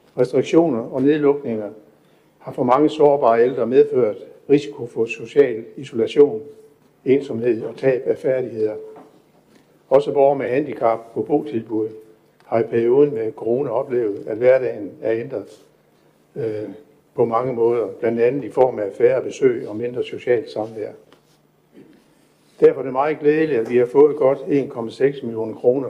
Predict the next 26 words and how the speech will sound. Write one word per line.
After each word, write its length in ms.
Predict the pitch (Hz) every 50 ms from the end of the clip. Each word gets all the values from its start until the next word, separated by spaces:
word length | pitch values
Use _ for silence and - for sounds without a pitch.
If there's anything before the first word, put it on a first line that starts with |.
| -
fra 180 | - 110 104 98 - -
Folketingets 720 | 120 131 135 - - - 123 113 107 98 92 - - _ _ _ _ _ _ _ _ _
sommer- 360 | _ - - 123 127 135 147 123
og 80 | 107
erhvervspakke 680 | 107 120 131 135 117 104 - - 107 107 110 110 107 107 - - - - _ - - - - _
til 220 | - 139 143 135 135
ekstra 200 | 143 - 131 110
tiltag, 540 | - 131 131 139 - - 120 113 107 - - - - - - - - _ _ _ _ _ _ _ _ _
som 160 | _ 127 123
skal 260 | - - - 123 -
styrke 400 | - - 143 143 147 156 147 113
den 100 | 117 113
fysiske 640 | - - 165 151 143 - - 110 - - - 101 95 - - - -
og 80 | 104
mentale 560 | 110 113 - - - 143 147 123 104 110 120 -
rehabilitering 840 | 127 139 143 135 127 135 120 113 - - - 135 120 110 107 101 95 - - - _ _ _ _ _ _
og 80 | - -
styrke 380 | - - 139 139 135 127 110 107
kulturtilbud 1120 | - - 107 - - - 147 135 113 - - - - - - 120 123 123 113 110 110 107 - - - - _ _ _ _ _ - - -
til 160 | - 113 113
de 80 | - -
to 440 | - 135 127 131 - - - - -
grupper 300 | - - 120 123 120 117
af 100 | 101 101
borgere. 400 | 98 107 107 110 107 110 113 - - - - _ _ _ _ _ _ _ _ _ _ _ _ _ _ _ _ - - - _ _ _
Aktiviteterne 840 | 123 117 117 - - 135 135 - - 170 175 156 127 113 117 113 113